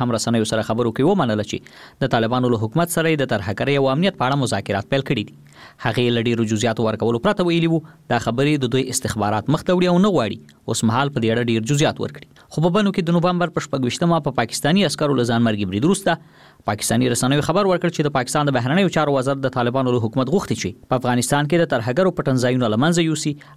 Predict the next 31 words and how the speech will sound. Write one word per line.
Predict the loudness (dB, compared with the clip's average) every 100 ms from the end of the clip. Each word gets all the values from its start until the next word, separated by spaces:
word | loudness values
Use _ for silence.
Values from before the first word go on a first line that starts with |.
| -4
او | -2
د | 0
تحریک | 0 0 0 0
طالبان | 0 0 0 0
پاکستان | -2 0 0 2
یو | 2 0
مشر | -2 -2
حافظ | -2 0 0 0
ګل | 0 0
بهادر | -2 -2 0
هم | 0 0
ونیسي | 2 2 2
او | 2
دوی | 0
ته | -2
یې | -4
وسپاري. | -6 -6 -8 -8 -20 _ -4
د | 0
طالبانو | 0 0 0 -2
حکومت | -2 0 0
ویاند | 0 0
ذبیح | 0 0
الله | 0 0
مجاهد | 0 0 0 0
بیا | 0
د | 0
دوی | -2 -2
تر | -2 -2
کنټرول | 0 2 0
لاندې | 0 -2
ملي | -2